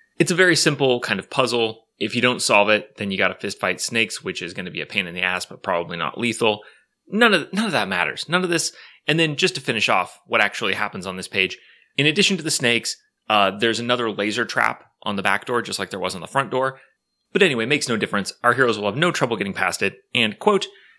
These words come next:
"If the heroes were brought to the complex by the Kokri to undergo the trial of courage, they successfully pass when they emerge. In this case, the astonished Kokri,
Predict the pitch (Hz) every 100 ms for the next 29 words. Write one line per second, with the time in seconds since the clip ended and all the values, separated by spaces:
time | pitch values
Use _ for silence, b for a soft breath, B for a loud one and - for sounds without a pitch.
0 | B 139 - 147 220 160 151 165 190 -
1 | 123 123 110 131 - 107 104 - 180 -
2 | 104 - - 120 117 120 113 - 117 101
3 | - - 127 85 - b b 123 113 127
4 | - 190 170 160 - 120 107 - 95 87
5 | 117 104 - - b b b b b 123
6 | 147 - 127 - 113 - 143 135 117 -
7 | - 226 - 73